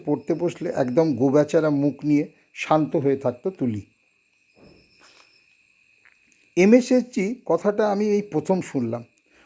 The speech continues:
ভাবলাম এটা একটা ধাঁধা। তবে সেই পড়ন্ত দুপুরে একটা অসমাপ্ত কাজের মধ্যে দাঁড়িয়ে ধাঁধার উত্তর খোঁজার মতন ধৈর্য বা অবকাশ কোনোটাই আমার ছিল না। তাই এক কথায় বললাম, "জানি না।"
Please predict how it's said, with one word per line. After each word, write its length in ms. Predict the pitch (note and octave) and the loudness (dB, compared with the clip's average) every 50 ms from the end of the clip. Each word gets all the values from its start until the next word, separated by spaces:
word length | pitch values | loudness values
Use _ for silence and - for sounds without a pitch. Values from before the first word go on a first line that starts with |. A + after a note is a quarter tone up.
| _ - | _ 0
ভাবলাম 320 | F#3+ G#3 A3+ C4 C4 B3 A3+ | 2 2 4 4 2 2 0
এটা 240 | - E3 D3 G3+ G3+ | -2 -2 0 0 0
একটা 200 | G3 - G3+ F#3+ | 0 0 -4 -4
ধাঁধা। 440 | C3+ - - B2+ B2 A2+ B2 A2 - - - _ _ _ _ _ _ - - - _ - | -4 -2 -2 -2 0 -2 -4 -6 -8 -12 -20 _ _ _ _ _ _ -20 -20 -4 _ 4
তবে 160 | G3+ G3+ A3+ | 4 4 4
সেই 180 | A3 - A#3+ A#3+ - | 2 2 0 0 2
পড়ন্ত 400 | G3 F3+ F#3+ G3+ G#3 G#3+ G#3 B3 | 2 4 4 4 2 0 -2 -4
দুপুরে 600 | A#3 D#3+ D3+ F3+ E3+ - - G#3+ F#3 D3+ D3 F3+ - _ _ _ _ _ _ _ _ _ _ - | -4 -4 -4 -8 -8 -8 -6 -2 -2 -2 -2 -4 -8 _ _ _ _ _ _ _ _ _ _ -6
একটা 200 | E3 D3+ - G3+ | -4 -2 0 2
অসমাপ্ত 580 | E3 D#3 - - G3+ F#3+ F#3+ G3 F#3+ G3 - G3+ | 2 2 2 2 0 2 2 2 0 0 -2 -2
কাজের 400 | G3 - G#3 - D3 D#3+ E3+ E3 | 0 0 0 2 2 0 -2 -2
মধ্যে 280 | E3+ F3+ E3 F3+ F#3 | -4 -4 -2 -2 -2
দাঁড়িয়ে 340 | D#3 F3 E3+ E3+ E3+ E3 D3+ | 0 0 0 2 2 0 -2
ধাঁধার 440 | A#2+ G#2 - C#3+ C#3 C#3+ E3 E3 D#3+ | -2 -2 -2 -2 2 2 2 2 2
উত্তর 340 | C#3+ B2 - - E3+ D#3+ - - | -2 -10 -8 -6 -6 -6 -6 -6
খোঁজার 280 | - E3 D#3 F3+ F3 | -4 -2 0 0 0
মতন 340 | E3+ E3+ D#3 - - B2+ C3+ - - - - _ _ - | 0 0 -4 -4 -4 -8 -8 -10 -16 -20 -20 _ _ -6
ধৈর্য 380 | A2+ - D3+ E3 E3 C#3+ C#3 F#3+ | 2 4 4 4 4 4 2 2
বা 120 | F#3 F3+ | 2 2
অবকাশ 520 | F3 - C#3+ D3 D3+ E3 - G3+ F#3+ - - | 2 -2 -2 -2 -2 -2 -2 -2 -4 -4 -4
কোনোটাই 420 | - E3 D#3+ E3 D#3+ - E3+ E3+ | -6 -4 -4 -4 -2 -2 -2 -2
আমার 140 | F#3 F3+ E3 - | -2 -4 -4 -6
ছিল 280 | - - - C3+ C3 B2 | -6 -4 -2 0 0 0
না। 160 | A2 G#2+ G2 - _ - - - - - _ _ - - - - - - | -2 -4 -8 -12 _ -20 -20 -20 -20 -20 _ _ -20 -20 -20 -8 0 4
তাই 160 | A3 G#3+ G#3 | 6 8 8
এক 160 | G3 F3+ F3+ - | 6 6 2 -2
কথায় 260 | G3 F#3+ - G3+ G3 | -6 -4 -2 -4 -4
বললাম, 320 | F3 F3+ G3 F#3+ G3+ F#3+ E3 | -2 -2 -2 -2 -2 -2 0
"জানি 280 | D#3 D#3 D3 C#3 B2+ | 0 0 2 0 -2
না।" 160 | A#2+ A#2 A2 | -4 -6 -10